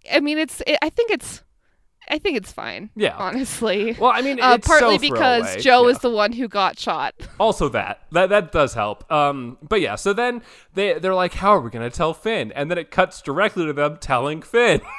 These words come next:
Speaker 2: <laughs> who, to his credit on this one, comments on, one, the quick turnaround time of how fast they
Speaker 1: Yes.
Speaker 2: joined other things, and also, two, the bizarre, like, nature of the things they joined. <laughs> Like
Speaker 1: Yes.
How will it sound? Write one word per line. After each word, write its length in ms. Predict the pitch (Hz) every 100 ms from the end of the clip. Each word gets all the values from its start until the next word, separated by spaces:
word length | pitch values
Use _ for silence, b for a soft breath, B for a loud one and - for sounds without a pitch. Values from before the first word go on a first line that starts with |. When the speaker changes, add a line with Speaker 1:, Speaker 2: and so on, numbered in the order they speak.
| -
Speaker 2:
<laughs> 280 | - - -
who, 400 | 202 185 247 233 B B B B _ -
to 220 | 285 320
his 200 | 349 -
credit 420 | - 185 190 175
on 180 | 139 127
this 220 | 123 -
one, 240 | 123 113 107 b -
comments 440 | - 254 311 320
on, 340 | 208 196 170 175
one, 540 | 185 190 294 349 220 - -
the 160 | 170 214
quick 480 | - 196 294 - -
turnaround 640 | - 190 208 233 240 247
time 460 | - 269 269 269 294 _
of 200 | 160 165
how 200 | - 220
fast 360 | 214 139 156 202
they 60 |
Speaker 1:
Yes. 180 | 226 214
Speaker 2:
joined 200 | 202 208
other 160 | 202 214
things, 220 | 233 220
and 200 | - 220
also, 460 | 254 - 302 269 b b
two, 380 | - 247 247 214
the 200 | 151 196 196 _
bizarre, 800 | 160 147 123 160 180 175 160 143
like, 340 | 143 143 120 139
nature 560 | 123 127 180 - 220
of 140 | 208 202
the 100 | 214
things 400 | - 254 294 -
they 180 | 247 254
joined. 540 | - 262 277 294 -
<laughs> 0 |
Like 460 | 208 202 196 214 -
Speaker 1:
Yes. 580 | 226 233 196 113 - -